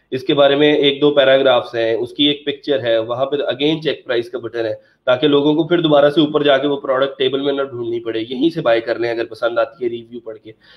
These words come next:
ठीक है। और this goes with, अ, twenty products, twenty की twenty products को same इसी तरह manage किया गया है कि उनकी picture है, check price का button है, उनका review है,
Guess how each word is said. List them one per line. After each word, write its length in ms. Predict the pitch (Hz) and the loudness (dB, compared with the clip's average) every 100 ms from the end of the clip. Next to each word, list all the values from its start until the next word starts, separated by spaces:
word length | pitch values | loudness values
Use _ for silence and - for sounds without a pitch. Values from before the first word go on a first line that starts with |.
| _ - | _ -2
ठीक 140 | 165 | 2
है। 220 | 208 - _ - | 0 -2 _ 2
और 260 | 156 175 185 - 147 | 4 4 2 0 2
this 180 | 175 165 | 2 4
goes 300 | 170 180 180 | 6 6 4
with, 260 | 180 202 202 - _ _ | 4 2 0 -10 _ _
अ, 120 | 131 143 139 | 2 2 0
twenty 420 | 165 165 160 196 | -2 -2 -4 -8
products, 720 | 185 143 117 110 - - _ - | -4 -2 -2 -6 -10 -20 _ -6
twenty 440 | 156 156 196 196 196 | -4 -4 -8 -10 -10
की 100 | 208 | -14
twenty 540 | 202 - 170 175 196 196 | -16 -4 -4 -4 -6 -8
products 520 | 196 151 143 156 156 | 2 2 4 0 -4
को 260 | - 151 156 | -4 -2 0
same 360 | 156 160 160 | 0 0 2
इसी 180 | 151 156 | 2 0
तरह 220 | 151 147 | 4 4
manage 300 | 143 135 135 | 4 2 0
किया 220 | - 139 123 | 2 2 2
गया 140 | 123 | 0
है 80 | 117 | 0
कि 80 | 127 | -2
उनकी 240 | 123 131 | -4 -8
picture 400 | 120 123 139 131 | -8 -8 -2 0
है, 220 | 120 120 | 0 -2
check 280 | 120 131 - | -2 -6 -4
price 240 | 101 117 - | -4 -4 -4
का 120 | 123 | -4
button 300 | 127 147 139 | -2 -4 -2
है, 180 | 117 120 | -2 -2
उनका 180 | 120 120 | -2 -4
review 440 | 135 143 147 147 | -2 -4 0 0
है, 220 | 120 120 | 0 -6